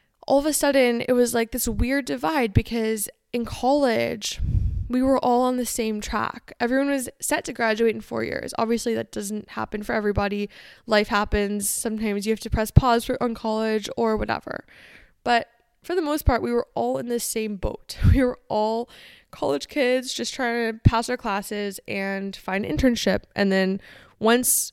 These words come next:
all of a sudden we were graduating, getting jobs, it was like, "Wait, no one's on the same path anymore," or so it seems. Something I learned is that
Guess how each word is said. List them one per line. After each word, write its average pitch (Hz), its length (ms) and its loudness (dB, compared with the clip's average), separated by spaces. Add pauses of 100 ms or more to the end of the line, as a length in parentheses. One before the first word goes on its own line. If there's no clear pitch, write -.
all 226 120 6
of 214 60 2
a 233 40 -2
sudden 214 300 4
we 214 80 2
were 202 100 4
graduating, 226 600 0
getting 208 280 -8
jobs, 202 560 -2
it 220 60 -2
was 202 180 -4
like, 202 260 -6
"Wait, 202 340 -4 (280)
no 214 300 0
one's 233 260 0
on 214 200 -4
the 208 80 -2
same 196 260 -4
path 208 360 -4
anymore," 196 600 -6
or 208 140 -6
so 214 200 -4
it - 120 -6
seems. - 580 -8 (1300)
Something 262 240 6
I 240 100 4
learned 220 320 0
is 202 140 -4
that 208 220 -4